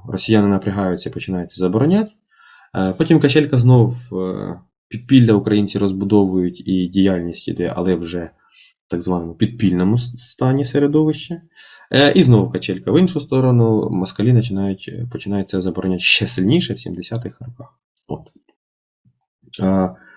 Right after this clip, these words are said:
по суті, наше завдання сьогодні поговорити про перший цей етап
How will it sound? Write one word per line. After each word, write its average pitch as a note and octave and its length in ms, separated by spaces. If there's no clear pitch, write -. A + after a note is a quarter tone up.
по A2+ 80
суті, D#3 380
наше A#2 280
завдання G#2+ 360
сьогодні G#2 380
поговорити F2+ 480
про F2 160
перший F3 400
цей A2+ 180
етап G#2 340